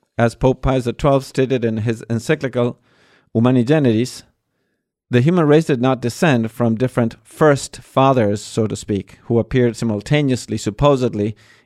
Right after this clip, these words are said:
in different places of the world. But on the contrary, God dis-, made the human race descend from one man and one woman, from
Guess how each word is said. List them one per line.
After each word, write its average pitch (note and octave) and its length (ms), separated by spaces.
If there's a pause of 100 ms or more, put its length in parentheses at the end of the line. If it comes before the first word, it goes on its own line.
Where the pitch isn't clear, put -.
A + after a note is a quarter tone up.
in A#2+ 80
different B2 300
places B2 320
of G2 80
the A2 60
world. D#3 440 (800)
But E3+ 140
on F#3+ 80
the F#3 80
contrary, D#3+ 480
God C3+ 480 (1160)
dis-, B2 360
made C3+ 400
the A#2 160
human D#3+ 260
race C#3+ 220
descend D3 580
from B2 420
one E3+ 320
man D3+ 600
and A2+ 220
one C#3+ 240
woman, G#2+ 300
from - 280